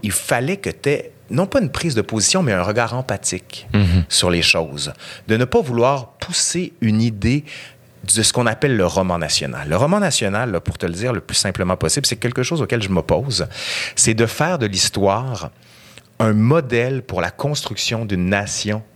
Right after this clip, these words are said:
Speaker 1: identitaire. On a besoin de modèles blancs, catholiques, francophones, et c'est ceux-là qu'on pousse. C'est ce qu'on a poussé pendant longtemps. Mais c'est pas comme ça, l'histoire.
Speaker 2: Non, c'est ça.
Speaker 1: Tu sais, il y en avait des Autochtones, il y en avait des Noirs, il y avait des Asiatiques même.
Speaker 2: Mhm.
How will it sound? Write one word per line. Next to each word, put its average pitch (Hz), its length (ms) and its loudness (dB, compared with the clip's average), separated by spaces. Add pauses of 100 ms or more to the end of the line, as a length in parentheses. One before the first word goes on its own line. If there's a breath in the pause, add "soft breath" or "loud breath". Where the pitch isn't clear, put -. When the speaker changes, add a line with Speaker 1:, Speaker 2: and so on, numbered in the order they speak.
(120)
Speaker 1:
identitaire. - 720 -2 (340 loud breath)
On 135 180 2
a 156 60 4
besoin 123 280 0
de 107 80 -2
modèles 90 320 0
blancs, 107 400 0 (160)
catholiques, 98 640 -2
francophones, 104 720 0 (220 loud breath)
et 110 60 2
c'est 110 120 4
ceux-là 110 280 2
qu'on 87 180 -2
pousse. - 320 0 (200 loud breath)
C'est - 140 2
ce - 100 4
qu'on 147 140 2
a 165 60 2
poussé - 280 0
pendant 113 300 0
longtemps. 110 520 2 (1000 loud breath)
Mais 143 80 -6
c'est - 180 0
pas - 140 0
comme 165 260 -2
ça, 202 280 2
l'histoire. - 680 2
Speaker 2:
Non, 101 260 6
c'est 87 160 0
ça. - 160 2
Speaker 1:
Tu - 40 4
sais, 202 120 6
il 196 40 -4
y 175 60 4
en 160 80 2
avait 180 300 2
des 131 160 -4
Autochtones, 143 400 0
il 165 40 -2
y 175 40 0
en 175 60 2
avait 175 340 2
des 113 120 0
Noirs, 135 340 2 (200 loud breath)
il 120 60 0
y 135 40 4
avait 170 120 4
des 156 180 2
Asiatiques 160 640 2
même. 110 280 4
Speaker 2:
Mhm. 101 100 4